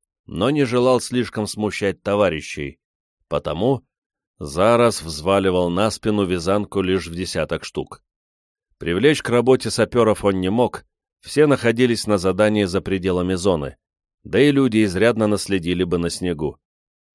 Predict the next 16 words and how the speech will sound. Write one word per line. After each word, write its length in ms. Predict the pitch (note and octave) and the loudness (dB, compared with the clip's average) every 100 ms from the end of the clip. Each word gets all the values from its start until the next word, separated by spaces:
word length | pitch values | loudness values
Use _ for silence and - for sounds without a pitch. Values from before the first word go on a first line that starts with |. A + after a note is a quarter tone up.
| _ _ _ _ _ _ _ - | _ _ _ _ _ _ _ -6
Каратели 580 | C#2 D#2 B2+ B2+ B2 A#2+ | -2 0 0 2 0 2
подошли 480 | G2 F2 D#2+ E2+ | 0 0 -2 -6
к 100 | D#2 | -6
лагерю 440 | D#2+ F#2+ F#2+ G2 F#2+ | -2 -2 0 -2 -2
только 400 | - D#2 - F2 | -2 -6 -4 -8
в 60 | |
конце 380 | - D2+ D2 D2+ | -6 -8 -6 -6
дня. 320 | C#2 D2+ C#2 - _ _ _ _ _ _ _ | -6 -6 -6 -10 _ _ _ _ _ _ _
Отряды 480 | - - A#2 B2+ A#2+ | -8 -2 2 4 4
егерей 500 | A2+ G2 G2+ A#2 A#2+ | 2 2 2 4 4
направились 640 | G#2 - G#2 G2 G2 D#2+ | 2 2 2 2 0 -2
вдоль 260 | D2+ G2 F2+ | 0 0 2
кромки 380 | G2 F#2 E2 | 0 0 -2
болота 420 | D#2 D#2 F2 E2+ D#2+ | -4 -2 -2 -4 -6
окружать 500 | - E2+ E2 E2 - | -6 -6 -4 -6 -4
партизан, 640 | D#2+ - D#2 E2 A2+ A2 | -8 -6 -4 -2 0 -2